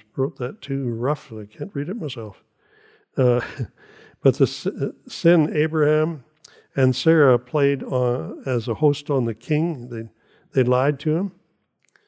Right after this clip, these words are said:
And, uh, the king said, "Why did you do this terrible thing to me? I could have taken Sarah." And, uh, the, um, sin that was being shown that it was wrong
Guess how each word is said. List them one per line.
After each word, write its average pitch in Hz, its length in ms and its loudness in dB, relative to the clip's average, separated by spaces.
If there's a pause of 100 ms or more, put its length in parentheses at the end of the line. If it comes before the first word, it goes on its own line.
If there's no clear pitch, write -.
(880)
And, 117 360 2
uh, 117 200 0
the 113 120 -4
king 139 280 0
said, 123 220 0
"Why 135 160 -2
did 123 200 -6
you 120 80 -4
do 139 160 0
this 127 180 0
terrible 127 320 -2
thing 147 240 0
to 135 100 -4
me? 147 200 -2
I 127 140 -4
could 143 200 -4
have 123 220 -2 (240)
taken 127 500 0 (300)
Sarah." 156 480 2 (720)
And, 120 320 4
uh, 117 360 -2 (580)
the, 123 360 8
um, 113 480 -2 (240)
sin 160 440 4
that 131 180 4
was 123 200 -2
being 127 480 2 (680)
shown 160 480 10
that 127 160 2
it 190 80 0
was 127 180 -2
wrong 127 440 4